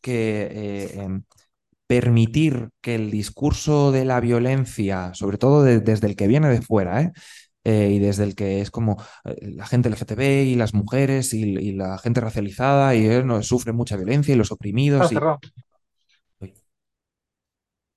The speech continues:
Speaker 1: Ah, sí, yo creo que, que, que más que, más que oprimidos somos desposeídos, eh, y creo que nos viene mejor colocarnos en ese lugar.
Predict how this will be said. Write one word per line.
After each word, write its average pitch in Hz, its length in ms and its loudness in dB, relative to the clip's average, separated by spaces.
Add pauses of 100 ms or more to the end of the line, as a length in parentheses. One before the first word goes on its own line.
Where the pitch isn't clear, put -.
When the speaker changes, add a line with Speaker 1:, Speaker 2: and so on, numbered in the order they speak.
(2000)
Speaker 1:
Ah, - 180 -4 (580)
sí, 113 260 4
yo 110 200 2
creo 139 160 2
que, 127 220 2
que, 107 440 4
que 107 140 2
más 131 280 2
que, 139 800 4
más 139 240 2
que 151 120 0
oprimidos 139 680 4
somos 127 300 2
desposeídos, 95 920 -2
eh, 92 640 -2
y 90 320 -6
creo 123 240 2
que 110 300 2
nos 98 220 0
viene 120 220 2
mejor 110 300 0
colocarnos 107 600 0
en 98 100 -6
ese 104 160 -2
lugar. 95 380 -2